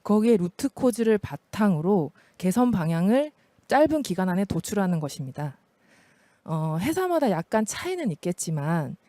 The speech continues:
영업에서 핵심적으로 관리해야 되는 항목이, 어, 고객별 판가 관리라고 생각합니다. 이 부분들 수작업으로 하고 계시다 보니 판가 산출의 데이터 정합성 검증이 어렵고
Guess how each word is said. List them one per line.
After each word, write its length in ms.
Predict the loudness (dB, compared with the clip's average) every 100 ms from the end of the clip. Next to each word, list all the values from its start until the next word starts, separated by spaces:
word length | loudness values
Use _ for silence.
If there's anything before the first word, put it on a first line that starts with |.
| _ _ 0
영업에서 600 | 2 4 2 0 0 0
핵심적으로 680 | -2 -8 -8 -2 0 0 -2
관리해야 440 | -2 -2 0 0
되는 160 | -2 -4
항목이, 600 | -2 0 0 -2 -4 -6 _ _ _ _ _ _
어, 280 | -6 -4 -4 -2
고객별 680 | 0 4 2 2 2 2
판가 460 | 2 -4 -6 0 0
관리라고 480 | 0 0 0 0 0
생각합니다. 600 | 0 0 0 -4 -8 -14 _ _ _ _ _ _ _ _ -4
이 140 | 0
부분들 720 | 2 2 2 2 2 0 -2 -6
수작업으로 540 | -2 2 2 4 2
하고 200 | 2 0
계시다 380 | 0 -2 0 -2
보니 480 | -2 -2 2 2 -2 _ _ -16
판가 340 | -12 -2 0
산출의 460 | 0 -4 -6 -2 -2
데이터 400 | 0 -4 -2 -6
정합성 480 | -2 -2 -2 -4 -4
검증이 440 | -4 -4 -2 -2
어렵고 580 | -2 -6 -8 -6 -4